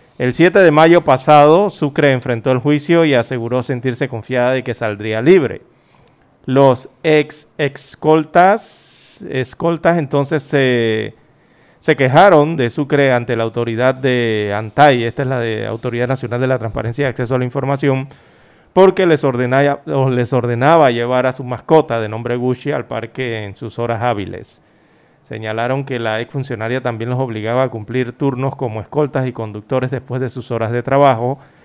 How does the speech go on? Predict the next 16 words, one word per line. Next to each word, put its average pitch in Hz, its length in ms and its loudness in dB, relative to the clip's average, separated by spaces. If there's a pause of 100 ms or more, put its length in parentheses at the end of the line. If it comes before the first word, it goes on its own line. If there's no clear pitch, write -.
(200)
Incluso 135 460 0
llegaron 120 380 0
a 123 60 -4
mencionar 117 500 -6
que 131 120 -2
les 110 680 -4
tocaba 147 460 2
llevar 117 420 -2
a 135 80 -2
los 131 300 -4
hijos 151 560 2 (400)
a 113 120 -4
discotecas 135 720 -2
y 127 60 -6
actividades 113 560 -8
nocturnas 117 720 -10